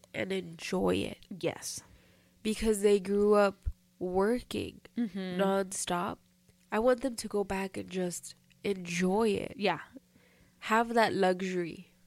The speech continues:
Speaker 1: to just live.
Speaker 2: Yeah. A hundred percent. 'Cause it's like, I mean, I just want, I want her, like, 'cause they're gonna retire.
Speaker 1: Right.
Speaker 2: And then what?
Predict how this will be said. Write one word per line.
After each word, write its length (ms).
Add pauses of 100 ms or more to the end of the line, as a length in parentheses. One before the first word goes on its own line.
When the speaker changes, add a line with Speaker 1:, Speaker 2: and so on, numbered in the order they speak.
(200)
Speaker 1:
to 100
just 320
live. 680
Speaker 2:
Yeah. 220 (640)
A 80
hundred 240
percent. 300 (600)
'Cause 180
it's 160
like, 220 (140)
I 80
mean, 320 (120)
I 80
just 260
want, 340 (540)
I 120
want 200
her, 320
like, 180 (300)
'cause 240 (1040)
they're 140
gonna 160
retire. 520 (280)
Speaker 1:
Right. 200 (720)
Speaker 2:
And 200
then 420
what? 240